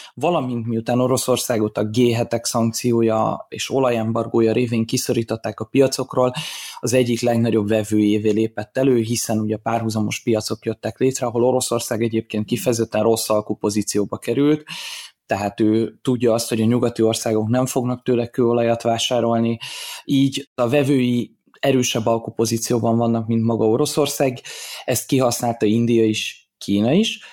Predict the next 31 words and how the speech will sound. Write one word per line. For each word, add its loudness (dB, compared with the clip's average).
viszont 0
rengeteg 0
területen 0
pedig 2
az 2
látszik, -2
hogy -6
Kínának 2
egyáltalán 0
nem 2
fontos -2
az, -2
hogy -2
Oroszországgal 0
egyébként -2
ilyen -2
stratégiai 0
partnerséget -2
vagy 0
erős 0
kapcsolatokat -4
tartson -6
fönt, -4
és -10
ez 0
például 2
igazolja 2
azt -2
a 0
Think 2
China -2